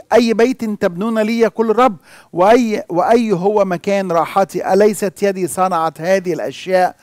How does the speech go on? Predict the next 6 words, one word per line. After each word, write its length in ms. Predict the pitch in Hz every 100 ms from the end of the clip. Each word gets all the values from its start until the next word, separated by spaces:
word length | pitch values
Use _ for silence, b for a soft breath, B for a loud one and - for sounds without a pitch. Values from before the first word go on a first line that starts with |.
| b b _
كلها؟ 760 | - 190 170 160 151 135 - _ _ _ _ _ _ _ _ _ _ _ _ _ _ _ _ _ _ _ _ _ -
كلها. 460 | 139 139 139 165 _ _ _ _ _ _ _ _ _ _ _ _ _ _ _ _ _ _ -
يدي 320 | 165 185 190
صنعت 340 | 170 175 160 156
السماء 460 | - 160 156 170 -
والأرض 460 | 151 - 165 165